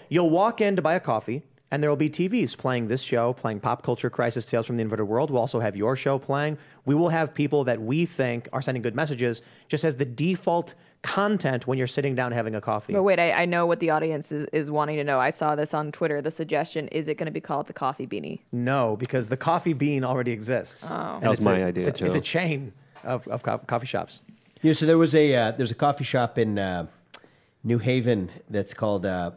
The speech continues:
Speaker 4: Blue State Coffee, so, you know, based on being a blue state or whatever. Uh, I always thought there was an opportunity for a red state coffee. Actually,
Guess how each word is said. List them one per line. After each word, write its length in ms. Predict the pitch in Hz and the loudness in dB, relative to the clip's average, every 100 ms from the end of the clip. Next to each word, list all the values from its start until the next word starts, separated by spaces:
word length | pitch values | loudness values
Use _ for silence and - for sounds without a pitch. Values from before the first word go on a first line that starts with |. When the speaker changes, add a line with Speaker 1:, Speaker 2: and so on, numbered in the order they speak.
| - | -12
Speaker 4:
Blue 280 | 95 110 117 | -6 -2 -2
State 420 | - - 113 - | -2 -2 -2 -2
Coffee, 500 | - 107 110 135 135 - _ _ - | -4 -4 -4 -6 -8 -12 _ _ -16
so, 60 | |
you 160 | - - | -14 -14
know, 80 | 73 _ - | -16 _ -16
based 220 | 82 - | -14 -14
on 120 | 73 - _ _ | -18 -20 _ _
being 140 | - 78 | -16 -14
a 40 | |
blue 140 | 87 85 | -12 -12
state 260 | - 85 - | -10 -10 -6
or 40 | |
whatever. 320 | 98 98 101 - - - _ - | -2 0 -2 -6 -20 -20 _ -4
Uh, 320 | 98 90 80 - _ | -2 -2 -6 -12 _
I 100 | 127 | 0
always 180 | 233 302 | 2 0
thought 180 | 277 262 | -2 -2
there 100 | 240 | 0
was 160 | 202 139 | 0 -2
an 80 | |
opportunity 580 | 117 120 127 - 123 113 | -2 -2 -4 -4 -2 -2
for 220 | 101 98 | -4 -8
a 40 | 82 | -10
red 280 | 82 85 85 | -8 -8 -10
state 400 | - 78 78 - | -14 -16 -16 -18
coffee. 480 | - - - - _ - | -18 -18 -20 -20 _ -16
Actually, 280 | 104 120 | -8 -2